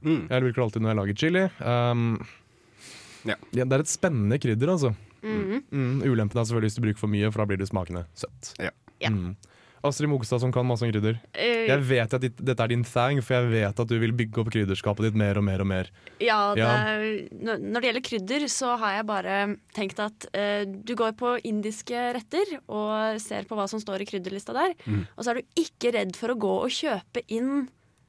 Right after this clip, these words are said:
Speaker 3: de krydderne som står i ingredienslisten.
Speaker 1: Mm.
Speaker 3: Og etter hvert, da, hvis du gjør det med mange nok retter, så får du et stort krydderskap.
Speaker 1: Ja.
Speaker 3: Og det, det krydderet jeg i det siste har brukt mest, er, eh, hel kummin,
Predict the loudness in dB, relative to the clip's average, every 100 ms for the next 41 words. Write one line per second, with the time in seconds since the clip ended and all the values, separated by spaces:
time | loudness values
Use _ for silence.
0 | _ -4 -2 0 0 0 0 0 0 0
1 | 0 -2 -4 -4 -2 -2 -2 -4 -4 2
2 | 2 2 -4 _ 0 0 0 -4 0 -2
3 | -2 -2 0 0 -2 -2 -2 0 -2 -2
4 | -2 -2 -4 -4 -2 -2 -4 -14 -18 -6
5 | -4 0 0 2 0 0 -4 -6 -8 -8
6 | -8 -8 -6 -12 -14 -10 0 0 -2 -20
7 | -20 -20 -10 0 4 4 4 2 0 -2
8 | -2 -2 -2 -2 -2 -4 -4 -2 0 0
9 | -2 -4 -4 -4 -4 -4 -4 -4 -4 -2
10 | -2 0 -2 -4 -6 -4 -4 -4 -6 -6
11 | -6 -4 -2